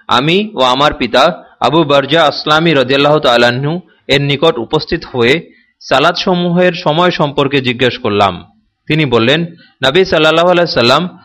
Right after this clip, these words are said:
জুহরের সালাত সূর্য ঢলে গেলেই আদায় করতেন, আর আসর এমন সময় যে সালাতের শেষে কোনো ব্যক্তি সূর্য সতেজ থাকা অবস্থায় মদিনার প্রান্তে ফিরে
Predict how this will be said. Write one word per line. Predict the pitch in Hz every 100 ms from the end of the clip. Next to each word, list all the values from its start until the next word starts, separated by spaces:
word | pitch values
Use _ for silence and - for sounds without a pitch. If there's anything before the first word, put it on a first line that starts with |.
| _ -
জুহরের | 123 175 196 196
সালাত | - 143 151 180 - - _
সূর্য | - 165 156 180
ঢলে | 156 156 175
গেলেই | 156 156 175 185
আদায় | 127 127 131
করতেন, | 135 127 127 92 - _ _ _ _
আর | - 110
আসর | 110 117 147 170 - - _
এমন | 110 139 180 202
সময় | - 175 151 123
যে | 117 165 180 - -
সালাতের | 139 160 175 180
শেষে | - 143 151 170 202 - _
কোনো | 165 175
ব্যক্তি | 208 139 139 139 156 214 - _ -
সূর্য | 170 165 196
সতেজ | - 147 196 190
থাকা | - 151 160
অবস্থায় | 135 135 135 151 165 208 - _ -
মদিনার | 123 139 185 185
প্রান্তে | 180 160 156 156 180
ফিরে | 175 156 160 196